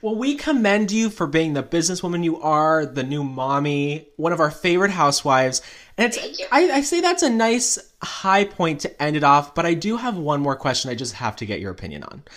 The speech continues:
Speaker 1: I just, I, I have to know.
Speaker 2: Okay.
Speaker 1: Um, there are rumors going around that a former O C housewife may be broke and living off of her credit cards and her boyfriend.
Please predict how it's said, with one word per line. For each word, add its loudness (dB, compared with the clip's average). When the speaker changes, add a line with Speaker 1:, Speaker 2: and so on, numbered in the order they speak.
Speaker 1:
I -2
just, -4
I, -2
I 0
have -2
to -10
know. -8
Speaker 2:
Okay. -2
Speaker 1:
Um, 0
there 0
are 2
rumors 0
going 0
around -4
that 2
a -2
former 0
O 2
C -2
housewife -2
may -4
be -2
broke 0
and -4
living -6
off -8
of -14
her -8
credit -2
cards -2
and -6
her -2
boyfriend. -2